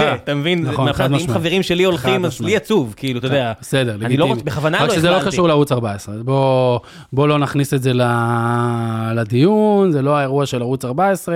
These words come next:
Speaker 2: אבל
Speaker 1: ערוץ
Speaker 2: אתם,
Speaker 1: ארבע עשרה.
Speaker 2: אבל אתה כן מכיר בזה ש-, אתם
Speaker 1: ערוץ ארבע עשרה הוא
Speaker 2: כן.
Speaker 1: תיקון.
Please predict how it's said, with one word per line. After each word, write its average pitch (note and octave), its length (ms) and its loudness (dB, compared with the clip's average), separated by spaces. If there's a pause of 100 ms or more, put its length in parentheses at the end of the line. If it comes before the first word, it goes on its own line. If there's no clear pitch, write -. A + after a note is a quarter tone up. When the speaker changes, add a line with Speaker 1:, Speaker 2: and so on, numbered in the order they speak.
Speaker 2:
אבל C#3+ 60 -2
Speaker 1:
ערוץ C#3+ 100 -2
Speaker 2:
אתם, D3 120 -2
Speaker 1:
ארבע C#3 140 -8
עשרה. - 120 -12
Speaker 2:
אבל C3+ 80 -6
אתה D3 100 -6
כן F4+ 180 -2
מכיר D#3+ 280 0
בזה C#3 140 2
ש-, - 100 -4 (400)
אתם C3 180 -6
Speaker 1:
ערוץ G3+ 200 0
ארבע D#3 200 0
עשרה D#3+ 200 -2
הוא C3 60 -2
Speaker 2:
כן. A2+ 80 -12
Speaker 1:
תיקון. D3+ 560 0